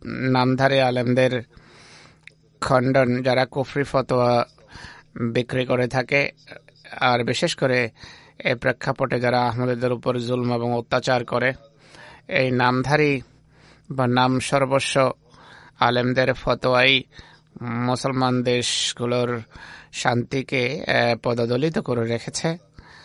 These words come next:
পাকিস্তানে আজকাল একটি সংগঠন, আহ, কুখ্যাত সংগঠন রয়েছে লাব্বাইক ইয়া রাসূলুল্লাহ নামে। তারা নারা উত্তোলন করে, কিন্তু লাব্বাইক ইয়া রাসূলুল্লাহ এটি, আর রাসূলুল্লাহর উক্তি হলো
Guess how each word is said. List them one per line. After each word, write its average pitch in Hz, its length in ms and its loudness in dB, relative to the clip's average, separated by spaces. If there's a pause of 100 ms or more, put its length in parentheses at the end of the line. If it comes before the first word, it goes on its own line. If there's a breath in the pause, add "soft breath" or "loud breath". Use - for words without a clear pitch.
(480 loud breath)
পাকিস্তানে 127 760 0
আজকাল 123 380 0
একটি 123 180 -2
সংগঠন, 123 720 -2 (560 loud breath)
আহ, 123 340 0
কুখ্যাত - 440 0
সংগঠন 123 500 -2
রয়েছে 123 240 -2
লাব্বাইক 120 380 0
ইয়া 123 100 0
রাসূলুল্লাহ 117 500 -2
নামে। 120 280 0 (760 loud breath)
তারা 127 460 4
নারা 127 360 2
উত্তোলন 131 400 0
করে, 123 260 -2 (560 loud breath)
কিন্তু 73 220 -2 (680)
লাব্বাইক 127 400 0
ইয়া 139 160 2
রাসূলুল্লাহ 131 920 2
এটি, 117 460 -4 (440 loud breath)
আর 131 100 -4
রাসূলুল্লাহর 131 420 0
উক্তি 127 360 -2
হলো 131 500 0